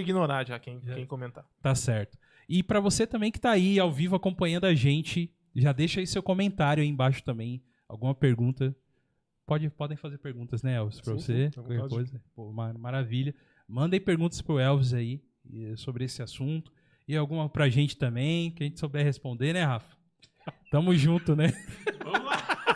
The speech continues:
Speaker 2: <laughs> Ou qualquer coisa, pergunta pro Will.
Speaker 1: A galera que acompanha a gente já sabe.
Speaker 2: Já sabe que
Speaker 1: <laughs> O naipe é melhor
Speaker 2: O
Speaker 1: perguntar pro Will.
Speaker 2: <laughs> Pergunta pro Will, pergunta pro Elvis. Beleza, gente? Então, muito obrigado a todos que estão ao vivo aí pelo,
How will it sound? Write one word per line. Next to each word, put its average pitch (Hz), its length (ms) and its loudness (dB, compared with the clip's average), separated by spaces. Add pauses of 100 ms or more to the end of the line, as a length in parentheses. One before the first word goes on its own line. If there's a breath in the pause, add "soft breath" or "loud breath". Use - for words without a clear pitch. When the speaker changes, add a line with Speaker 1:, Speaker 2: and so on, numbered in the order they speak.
(200)
Speaker 2:
<laughs> - 480 2
Ou 226 120 4
qualquer 247 280 4
coisa, 233 260 4
pergunta 233 320 0
pro 220 140 0
Will. 160 300 6
Speaker 1:
A 156 60 -4
galera 190 300 4
que 220 100 2
acompanha 214 460 4
a - 20 4
gente 190 240 2
já 339 140 0
sabe. 320 280 2
Speaker 2:
Já 196 140 6
sabe 180 380 4
que 170 440 2
Speaker 1:
<laughs> - 120 -14
O 220 100 0
naipe 190 420 2
é 190 60 0
melhor 208 240 4
Speaker 2:
O - 80 -2
Speaker 1:
perguntar 254 380 0
pro 311 140 0
Will. 247 180 4 (360)
Speaker 2:
<laughs> - 360 -2
Pergunta 165 320 -4
pro 151 140 -2
Will, 175 300 4
pergunta 165 340 2
pro 143 200 2
Elvis. 156 480 2 (180)
Beleza, 170 400 0
gente? 127 340 -4 (200 soft breath)
Então, 160 160 -4
muito 202 160 -2
obrigado 220 320 2
a 208 60 0
todos 196 220 -2
que - 80 -14
estão 196 180 0
ao 185 100 6
vivo 156 300 4
aí 139 240 2 (280)
pelo, 131 500 0